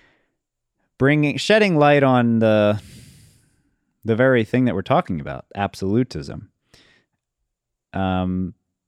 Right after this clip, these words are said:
he's become an absolutist in his own, in my opinion,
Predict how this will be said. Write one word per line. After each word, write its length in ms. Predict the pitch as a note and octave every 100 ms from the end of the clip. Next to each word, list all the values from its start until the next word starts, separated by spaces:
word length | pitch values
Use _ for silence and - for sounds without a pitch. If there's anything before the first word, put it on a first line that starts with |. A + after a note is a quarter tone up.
| _ _ _ _ _ _
he's 220 | - C3+
become 300 | B2+ C3 C3
an 100 | B2
absolutist 640 | A#2 A#2 - B2+ B2+ G#2 -
in 140 | G#2
his 180 | G2+ F#2+
own, 400 | G#2 G2+ G2 G2 - _ _ _ _ _ _
in 180 | - C#3+
my 260 | D3+ F3+ D3+ _ _ _
opinion, 540 | G#2+ G2+ F#2 F2+ F2+